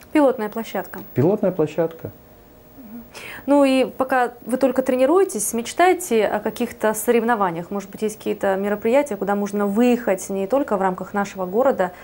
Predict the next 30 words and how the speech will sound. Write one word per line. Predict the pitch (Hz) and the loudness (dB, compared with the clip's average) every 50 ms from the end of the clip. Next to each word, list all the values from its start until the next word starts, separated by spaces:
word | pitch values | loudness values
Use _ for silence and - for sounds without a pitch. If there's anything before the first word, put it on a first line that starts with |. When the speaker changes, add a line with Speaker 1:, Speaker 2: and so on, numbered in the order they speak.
| - - - - - - | -20 -20 -20 -18 -16 -12
Speaker 1:
ну, | 196 | -10
куда-то | - 156 - - | -10 -10 -8 -4
поехать, | - 220 254 269 262 208 196 - - - - | 0 2 2 2 0 -2 -6 -8 -12 -8 -8
показать | 190 - 202 196 208 202 196 | -4 -4 -2 0 0 0 0
себя | - - 214 196 214 220 254 277 254 | -2 -6 -4 -2 2 2 4 2 2
и, | 208 190 202 196 185 185 | 0 -2 -4 -4 -4 -4
может | 175 180 185 175 175 | -4 -6 -6 -8 -8
быть, | 175 190 185 - - - - - - - - - 196 - | -8 -8 -8 -8 -14 -18 -20 -20 -20 -18 -16 -16 -8 -4
перенять | 214 202 196 190 185 175 180 | -4 -2 0 0 -2 -2 -4
какой-то | - 185 - - 185 - 185 | -8 -10 -10 -8 -6 -4 -4
опыт? | - - 226 220 - - - - - - - - - - - - - - - - - | -2 -2 -2 -4 -4 -6 -12 -14 -18 -20 -20 -20 -20 -20 -20 -20 -20 -20 -20 -4 0
Speaker 2:
Допустим, | 117 113 - 156 147 - 143 127 | 0 2 2 2 2 2 0 2
сейчас, | - 151 143 - - 220 240 233 - - - - | 2 0 0 2 2 2 2 2 -2 -6 -2 0
э, | 123 113 107 107 104 | 2 4 4 4 2
вот, | 98 101 - | 0 0 2
э, | 113 110 110 113 113 - | 2 4 4 4 4 2
ребята | 123 113 127 127 135 147 143 147 120 110 104 98 95 - - - | 0 2 2 4 4 2 2 2 0 0 0 -2 -4 -8 -4 -2
с | |
Москвы, | 131 117 117 120 - - 175 202 214 208 196 180 | 0 0 0 -2 0 2 2 4 4 4 2 2
вот | 160 143 92 101 98 - | -2 -2 -2 -2 0 0
именно | 117 107 101 101 101 98 | 0 0 2 0 0 -2
с | |
проекта | - - 113 104 - - 101 | -2 -2 -2 -2 -2 -2 -2
"Марафон | 104 107 101 - 107 98 | -2 -2 -2 -2 -4 -6
с | 98 | -4
темноте", | - 107 101 98 98 - 107 107 | -6 -4 -4 -2 -2 0 -2 0
регистрируются | 101 110 110 117 120 - - 165 208 214 202 156 - - - 110 107 | 0 2 2 0 0 -2 0 2 2 4 4 4 2 0 -2 -2 0
на | 107 113 123 135 147 151 151 151 147 139 131 117 110 | 2 2 2 2 2 2 4 2 2 2 2 2 2
Рижский | 110 131 147 147 - - - - 113 | 2 2 0 0 -2 -6 -6 -4 -2
марафон | 107 107 104 104 95 - - 101 98 95 90 | 0 0 -2 -2 -4 -4 -4 -4 -4 -4 -4